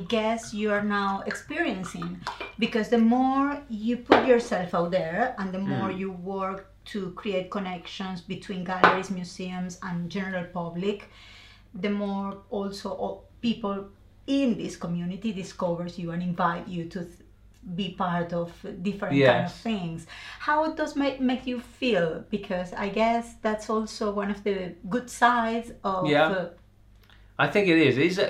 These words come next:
Speaker 2: it generally, of course, like with any community, there are some bad actors in there. But generally, it's a very warm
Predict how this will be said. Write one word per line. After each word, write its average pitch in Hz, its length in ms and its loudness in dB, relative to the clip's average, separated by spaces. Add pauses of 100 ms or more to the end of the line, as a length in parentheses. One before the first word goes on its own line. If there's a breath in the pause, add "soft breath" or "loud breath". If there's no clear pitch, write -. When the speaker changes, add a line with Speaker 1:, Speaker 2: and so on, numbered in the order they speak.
(140)
Speaker 2:
it - 180 -4
generally, 147 800 6
of 120 200 2 (140)
course, 135 540 0 (140)
like 117 260 2
with 117 140 0
any 113 200 2
community, 104 540 -4
there 101 160 4
are 104 100 6
some 104 260 -2
bad 101 280 4
actors 107 540 -4
in 101 160 -6
there. - 280 -10 (440 soft breath)
But 143 140 2
generally, 185 420 8
it's 110 140 0
a 123 40 4
very 117 320 6
warm 117 720 2